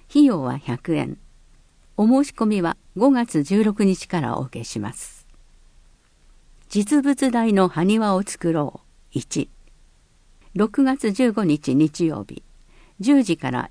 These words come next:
十六時三十分まで行います。対象は中学生以上の方。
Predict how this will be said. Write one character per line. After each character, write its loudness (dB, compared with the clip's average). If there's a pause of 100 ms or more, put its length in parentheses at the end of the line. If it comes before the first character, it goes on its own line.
(140)
十 4
六 2
時 -2
三 2
十 -2
分 -4
ま -2
で -8
行 -8
い -8
ま -8
す。 -20 (1080)
対 2
象 0
は -2 (120)
中 0
学 2
生 0
以 0
上 -2
の -6
方。 -14